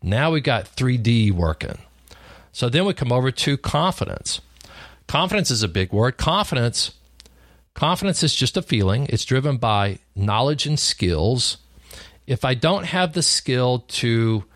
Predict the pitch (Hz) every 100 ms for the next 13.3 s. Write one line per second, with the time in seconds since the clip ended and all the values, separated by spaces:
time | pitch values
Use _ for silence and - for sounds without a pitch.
0 | - - _ - 101 95 90 87 82 -
1 | - 104 135 - 151 147 - 127 - 131
2 | 117 - - 107 107 110 107 95 98 120
3 | - 123 - 117 110 - 107 107 110 113
4 | 113 113 113 - 92 92 - 95 98 98
5 | 120 117 - 120 120 135 127 - 156 160
6 | 104 113 - 123 120 139 117 135 135 160
7 | - 120 117 - - - 98 101 110 127
8 | 147 - 147 147 151 139 110 107 - -
9 | 113 139 139 - 90 95 95 - - -
10 | - 123 123 - 113 120 120 117 - -
11 | 202 104 62 - - - - 120 127 170
12 | 165 104 110 123 190 277 226 123 104 85
13 | 95 156